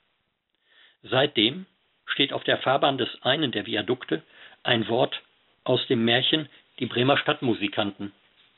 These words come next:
Da heißt es: „Etwas Besseres als den Tod findest du überall.“ Ich glaube, dieser Satz gilt noch in einem anderen,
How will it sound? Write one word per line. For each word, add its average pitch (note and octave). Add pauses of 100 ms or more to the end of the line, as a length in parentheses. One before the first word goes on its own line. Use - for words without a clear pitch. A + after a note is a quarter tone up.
(1400)
Da -
heißt -
es: - (1120)
„Etwas B2
Besseres -
als C3+
den A2
Tod D3 (480)
findest D#3
du D#3
überall.“ C#3 (1200)
Ich -
glaube, D#3+
dieser D3
Satz C3+
gilt D3+
noch D3
in C#3
einem B2+
anderen, G#2